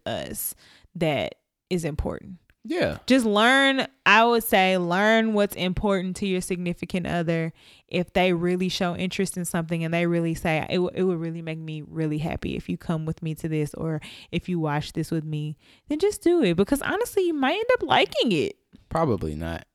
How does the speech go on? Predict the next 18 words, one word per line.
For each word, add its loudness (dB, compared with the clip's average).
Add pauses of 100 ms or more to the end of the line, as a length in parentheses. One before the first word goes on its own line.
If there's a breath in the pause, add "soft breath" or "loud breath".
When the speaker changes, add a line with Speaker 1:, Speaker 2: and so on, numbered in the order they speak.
(180)
Speaker 2:
But -2
you 2
at 0
least -2
Speaker 1:
Marcus, 4
there's 4
some 0
things 0
that 4
I 6
introduced -2
you -6
to -4
that -4
you -2
like. -8
Speaker 2:
Some 2
things. -2